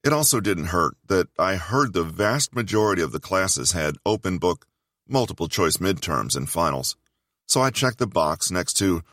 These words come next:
Bachelor of Science in Psychology and went on with my day. It was something I devoted all of ten minutes of thought to,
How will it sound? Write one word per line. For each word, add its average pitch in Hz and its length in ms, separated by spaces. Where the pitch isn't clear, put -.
Bachelor 110 640
of 101 140
Science 85 420
in 82 80
Psychology 92 680
and 107 180
went 92 140
on 76 220
with 73 160
my 76 120
day. 60 280
It 90 80
was 85 180
something 76 400
I 85 80
devoted 80 360
all 87 180
of - 160
ten 98 240
minutes 92 260
of 98 120
thought 127 300
to, 65 200